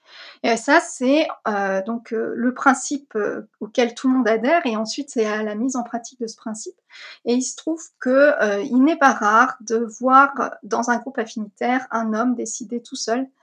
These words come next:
d'aller prendre les devants. Et donc, euh, le groupe affinitaire va suivre par solidarité, sauf qu'il a pris la décision tout seul et il met les autres, euh, en danger. Donc ça, c'est un phénomène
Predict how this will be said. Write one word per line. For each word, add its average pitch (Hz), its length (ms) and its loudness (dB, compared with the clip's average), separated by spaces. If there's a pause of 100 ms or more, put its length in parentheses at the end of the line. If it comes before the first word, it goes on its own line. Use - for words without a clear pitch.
(400)
d'aller 247 380 4 (180)
prendre 277 220 0
les 247 100 2
devants. 220 380 -10 (380)
Et 220 60 -4
donc, 262 360 -4
euh, 214 220 -2
le 208 120 -4
groupe 277 220 -2
affinitaire 247 500 0
va 226 120 0
suivre - 500 -6
par 240 160 -2
solidarité, 247 580 -2 (140)
sauf - 240 -8
qu'il 226 500 0
a 220 60 0
pris 226 160 -12
la 226 80 -4
décision 220 440 -10
tout 214 140 -16
seul 247 260 -8 (200)
et 233 140 2
il 233 120 -2
met 233 160 0
les 240 220 -2
autres, - 260 -8
euh, 196 680 -6 (520)
en 247 100 4
danger. 220 340 -4
Donc 220 160 -8
ça, 277 100 0
c'est 233 300 -2
un 208 200 0
phénomène 247 500 0